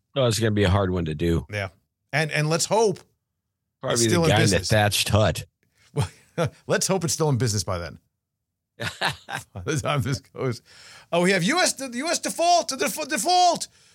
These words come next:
Speaker 2: We got a creating a problems only to fix a problem, as all politicians seem to do all the time. And, and the media is all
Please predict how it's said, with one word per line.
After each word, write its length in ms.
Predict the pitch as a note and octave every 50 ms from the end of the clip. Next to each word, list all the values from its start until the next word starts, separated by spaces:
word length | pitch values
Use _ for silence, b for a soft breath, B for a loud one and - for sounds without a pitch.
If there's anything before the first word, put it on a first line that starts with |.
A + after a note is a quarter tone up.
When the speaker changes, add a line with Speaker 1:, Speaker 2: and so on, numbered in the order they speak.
| b -
Speaker 2:
We 80 | F3
got 120 | F#3 G#3 G3
a 20 |
creating 420 | - - - G#3 A3 A#3+ B3 A3 A#3
a 60 | A3
problems 500 | - - A3+ A#3 A#3 A#3+ A#3+ G3+ A3 G3+
only 220 | A3 A3+ A3+ A3
to 80 | F#3+ G#3
fix 320 | - - C4 C4 - -
a 60 | G#3+
problem, 420 | D#3 - E3+ D3 C#3+ D3 C#3+ D3+ D#3
as 140 | D3+ C#3 D3
all 120 | C#3+ C#3
politicians 680 | - - C#3+ C#3 C3 B2+ A#2+ A#2+ C3+ A#2+ - A#2+ A#2+ A2
seem 160 | - C3+ B2
to 100 | G#2 G2
do 160 | F#2 A#2 B2
all 120 | A#2 A2 G#2+
the 80 | G2+
time. 380 | G2 - A#2 G#2+ G#2+ B2 E3 E3+ B B B B B B -
And, 180 | D3 D3+ D#3 - -
and 180 | E3+ E3+ E3
the 60 | D#3+
media 460 | D#3 D#3+ F3 A3 A#3+ C4 A#3+ A3 F#3+ - -
is 160 | D3+ - - - _
all 600 | - E3+ F3 F3 F3+ F#3 F3+ F3+ F3+ E3+ - -